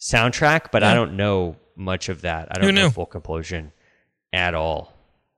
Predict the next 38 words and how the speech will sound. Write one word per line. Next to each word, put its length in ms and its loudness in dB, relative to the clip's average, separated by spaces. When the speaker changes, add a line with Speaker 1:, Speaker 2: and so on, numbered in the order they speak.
Speaker 2:
Yeah, 140 6
I'm 80 6
not 180 6
a, 240 6
Speaker 1:
Um, 360 -2
Speaker 2:
not 140 2
an 220 4
Speaker 1:
anyways, 280 6
Speaker 2:
aficionado. 280 6
Speaker 1:
so 540 0
I'm 160 6
just, 120 0
like, 140 6
scrambling, 680 4
looking 280 2
for, 80 0
like, 160 4
the 80 4
darkest, 640 0
<laughs> 680 -6
darkest 360 4
shit 320 2
that 80 2
I 80 4
can 160 -2
find 260 0
to 80 0
watch, 360 0
and 100 -10
Speaker 2:
Uh-huh. 180 2
Speaker 1:
somehow 360 4
end 100 2
up 140 0
on 240 0
giant 380 0
caterpillars 640 -2
eating 260 -6
mice 460 -4